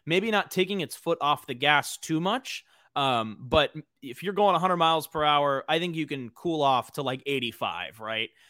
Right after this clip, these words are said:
And I think that that's probably what the Dodgers are gonna do. And we've already mentioned,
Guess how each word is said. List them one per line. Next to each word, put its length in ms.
And 120
I 80
think 240
that 100
that's 220
probably 420
what 160
the 60
Dodgers 360
are 40
gonna 180
do. 200
And 100
we've 160
already 180
mentioned, 400